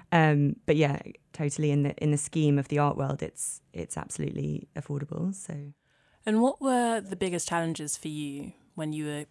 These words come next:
Speaker 1: getting this off the ground? Because it sounds like you did something really smart, which is you kind of started and then presumably you've kind of added to it and grown and seen what worked. But in those kind of initial few months, what were the bigger challenges?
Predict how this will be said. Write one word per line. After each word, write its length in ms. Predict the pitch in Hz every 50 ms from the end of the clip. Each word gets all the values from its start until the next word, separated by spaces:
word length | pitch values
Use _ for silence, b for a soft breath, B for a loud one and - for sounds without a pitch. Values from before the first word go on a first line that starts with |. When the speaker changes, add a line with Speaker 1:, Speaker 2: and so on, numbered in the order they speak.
| - -
Speaker 1:
getting 260 | 160 147 147 147 147
this 200 | 147 - - -
off 220 | - 139 - -
the 80 | - 160
ground? 400 | - 160 151 143 143 139 139 147
Because 220 | 156 - 165 165
it 60 | 180 -
sounds 680 | - 190 196 202 202 196 196 196 196 196 185 180 185
like 280 | 175 165 160 156 - -
you 140 | 160 160
did 120 | 160 160 -
something 200 | 165 143 160 160
really 200 | 160 160 165 170
smart, 340 | - - - 156 151 151 135
which 220 | 113 131 - -
is 120 | 151 147 151
you 60 | 147
kind 220 | - - 143 143 143
of 80 | 139
started 640 | - - - 156 151 143 - - - 147 147 151 - -
and 140 | 143 147
then 160 | 143 143 143 143
presumably 540 | - - 147 156 151 147 147 143 - 143 143
you've 120 | 139 -
kind 180 | - - 147 147
of 80 | - - -
added 240 | 151 147 143 135 -
to 160 | - - 147
it 100 | 143 135 -
and 140 | 147 147 -
grown 320 | - 143 139 139 139 139
and 140 | 139 139 135 B B B B B B B B B B
seen 300 | B - 160 156 151 147
what 160 | 147 - - _ -
worked. 440 | 151 151 147 156 160 - - - -
But 180 | 160 156 139 -
in 180 | 170 165 175
those 220 | 175 180 175 170 -
kind 200 | - 180 175 170
of 100 | 160 -
initial 380 | 160 160 160 156 - - 156
few 220 | - - 156 156 151
months, 280 | 151 147 135 127 - -
what 120 | 156 -
were 120 | 135 160 - - _ _
the 60 | -
bigger 180 | 165 160 147 151
challenges? 640 | - - 143 143 139 139 139 - 165 - - - -